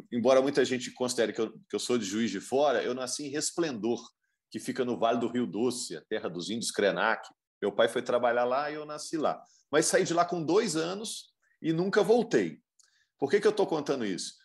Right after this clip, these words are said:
Porque depois eu fui pra Três Corações. Eu morei três anos em Três Corações. Dos dois aos cinco anos. As primeiras memórias que eu tenho na vida são de Três Corações.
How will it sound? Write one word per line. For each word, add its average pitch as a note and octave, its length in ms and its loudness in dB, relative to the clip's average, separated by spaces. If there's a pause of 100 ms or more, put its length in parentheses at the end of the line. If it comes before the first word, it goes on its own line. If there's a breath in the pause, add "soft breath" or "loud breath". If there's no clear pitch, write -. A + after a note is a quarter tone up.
(320 soft breath)
Porque C#3+ 220 -4
depois F#3 400 2
eu G3+ 60 2
fui - 160 -2
pra A3 100 2
Três A3+ 320 -2
Corações. D#3+ 800 -4
Eu C#3 80 -6
morei D#3 220 -2
três A#3 320 -4
anos G3+ 160 -2
em E3 80 -4
Três - 220 -8
Corações. B2 760 -4 (220)
Dos A#2+ 440 -2 (100)
dois G3+ 480 4
aos F#3 220 0
cinco E3+ 340 0
anos. A2 420 -4
As D3 140 -2
primeiras G3 380 -4
memórias B2+ 600 0
que - 80 -10
eu G2+ 60 -6
tenho F#2+ 220 -10
na G2 140 -2
vida D#3+ 340 -2
são D#3+ 340 0
de G#3+ 140 -6
Três D3 260 -2
Corações. F3+ 680 -4